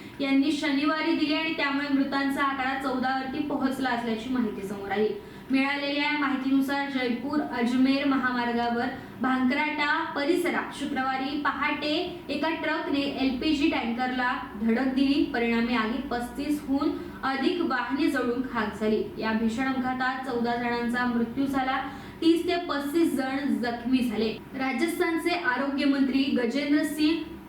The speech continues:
खिनवसार यांनी शुक्रवारी सांगितलं की जखमींपैकी अर्ध्या लोकांची प्रकृती गंभीर आहे.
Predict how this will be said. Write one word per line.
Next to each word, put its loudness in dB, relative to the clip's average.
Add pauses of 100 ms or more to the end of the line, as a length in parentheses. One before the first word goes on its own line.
(140)
खिनवसार 2
यांनी 2
शुक्रवारी 0
सांगितलं 2
की 0
जखमींपैकी 0
अर्ध्या -2
लोकांची 0
प्रकृती -4
गंभीर 2
आहे. -2